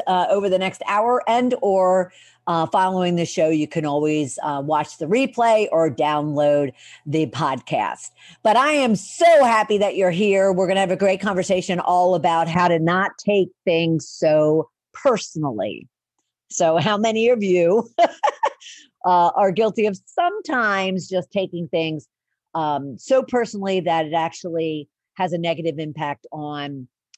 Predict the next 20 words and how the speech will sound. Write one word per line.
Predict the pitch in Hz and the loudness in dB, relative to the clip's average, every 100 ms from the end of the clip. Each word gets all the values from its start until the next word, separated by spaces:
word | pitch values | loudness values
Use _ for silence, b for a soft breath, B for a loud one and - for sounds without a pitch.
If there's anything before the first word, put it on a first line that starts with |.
| - | -8
whatever | 160 190 190 185 208 | -2 0 0 0 -2
it | 196 | -2
is | 180 | -4
that | 180 | -4
you're | 170 | -4
doing | 156 165 160 | -4 -4 -6
at | 151 | -8
that | 135 | -6
moment, | 190 262 262 262 254 - _ _ _ - | -4 -2 -2 -4 -6 -14 _ _ _ -10
um, | 147 139 131 139 - | -8 -6 -8 -10 -14
whatever | - 170 185 180 175 | -10 -4 -2 -2 -4
it | 180 | -6
is | 180 | -6
that | 170 156 | -6 -8
you're | 160 | -8
trying | 180 165 | -8 -8
to | 160 | -8
accomplish | 151 165 151 156 | -8 -8 -10 -8
that | 143 - | -8 -4
day, | 170 160 160 160 156 | -4 -2 -4 -6 -8